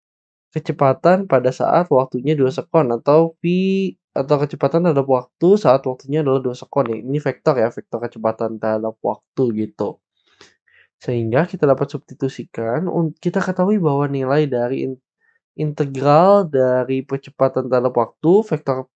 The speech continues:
percepatan terhadap waktu adalah menghasilkan kecepatan terhadap waktu. Sehingga kita dapat masukkan untuk mencari kecepatan pada saat dua sekon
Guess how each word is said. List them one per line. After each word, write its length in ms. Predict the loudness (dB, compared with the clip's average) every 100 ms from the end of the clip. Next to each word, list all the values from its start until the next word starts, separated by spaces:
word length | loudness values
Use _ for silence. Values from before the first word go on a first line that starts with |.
| _
percepatan 480 | -6 -2 -2 0 0
terhadap 240 | -2 -2
waktu 280 | -4 -4 2 2
adalah 400 | 2 0 0 0
menghasilkan 720 | 0 -4 -4 -6 -2 -2 -2 -8 _ -20 _
kecepatan 640 | -10 -8 -2 -2 2 2 2
terhadap 320 | -2 -2 -2
waktu. 320 | -4 -2 -2
Sehingga 400 | -2 -4 -2 -4
kita 160 | -2 -4
dapat 240 | -4 -6 -10
masukkan 480 | -8 -8 -4 -2 -2
untuk 320 | -4 -4 -4
mencari 720 | -4 -4 -6 -4 -2 -2 -6 _ _ _ _ _ _ _
kecepatan 560 | -10 -4 -2 0 0
pada 160 | -2 -2
saat 240 | -6 -6
dua 80 | -8
sekon 720 | -8 -12 -6 -2 0 -2 -4